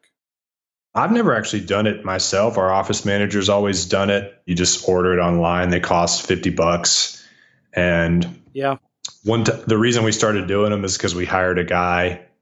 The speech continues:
Speaker 1: for a different position. It was, he was actually our renovations manager. And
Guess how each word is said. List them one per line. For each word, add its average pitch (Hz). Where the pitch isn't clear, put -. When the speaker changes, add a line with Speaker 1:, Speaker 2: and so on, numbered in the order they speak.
Speaker 1:
for 92
a 90
different 98
position. 98
It 92
was, 87
he 95
was 95
actually 90
our 82
renovations 87
manager. 90
And 92